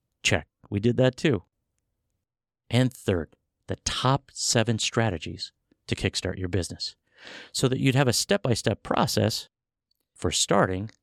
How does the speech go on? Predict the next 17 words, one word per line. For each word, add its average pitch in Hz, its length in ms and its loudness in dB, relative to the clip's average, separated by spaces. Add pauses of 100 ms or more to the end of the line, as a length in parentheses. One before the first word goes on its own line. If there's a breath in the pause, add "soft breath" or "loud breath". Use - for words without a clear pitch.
and 85 160 -8
staying 107 500 0 (140)
motivated. 135 600 0 (640)
So - 180 2
let's 190 200 4
talk 185 220 4
about 135 220 4
the, - 200 -4
each - 200 -2
one 131 100 4
of 120 60 4
these 101 180 2
strategies. 85 560 -2 (520)
Strategy 113 580 2
number 104 360 4
one, 85 280 0 (1040)
go 123 400 2